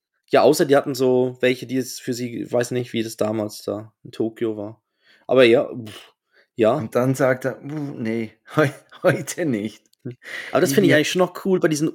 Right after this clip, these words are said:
Speaker 1: äh, Eröffnungsfeiern sieht man ja dann manchmal noch so Länder, wo wirklich dann nur ganz wenig laufen, weißt, wo so,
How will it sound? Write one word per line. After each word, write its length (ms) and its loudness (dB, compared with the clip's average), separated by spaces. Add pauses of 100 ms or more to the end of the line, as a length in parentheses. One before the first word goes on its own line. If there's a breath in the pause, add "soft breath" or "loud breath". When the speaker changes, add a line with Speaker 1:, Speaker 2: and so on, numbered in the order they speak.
Speaker 1:
äh, 60 0
Eröffnungsfeiern 880 2
sieht 140 -8
man 100 2
ja 60 4
dann 240 -2
manchmal 400 0
noch 160 0
so 220 4
Länder, 440 4
wo 160 0
wirklich 200 -2
dann 160 2
nur 100 2
ganz 300 -2
wenig 340 0
laufen, 420 0
weißt, 240 -6
wo 120 0
so, 260 -4